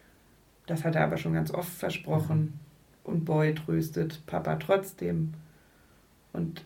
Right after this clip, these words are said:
Speaker 1: er sagt, jetzt ist es wieder ganz still in unserer Wohnung, still wie im Wasserkrug. Boy möchte raus dann, er will weg von dieser Szene, äh, und er will reden. Aber er kann es nicht.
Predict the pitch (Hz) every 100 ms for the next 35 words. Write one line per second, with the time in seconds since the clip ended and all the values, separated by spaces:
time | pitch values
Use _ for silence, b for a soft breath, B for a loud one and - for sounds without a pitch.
0 | - 165 165 165 170 165 175 165 160 170
1 | 165 156 156 - 165 160 151 156 151 156
2 | 151 139 151 160 160 - 196 196 175 170
3 | 156 - - 151 - - - - _ _
4 | - - - _ _ _ _ B B B
5 | B B B B B B - - 190 208
6 | 202 196 165 185 233 277 285 - 262 254
7 | 240 170 175 165 226 - 214 185 175 175
8 | 170 220 247 240 233 214 - - 180 180
9 | 185 180 - 175 175 180 151 151 143 139
10 | - - - _ _ - - - 185 196
11 | - - - 160 143 - - - -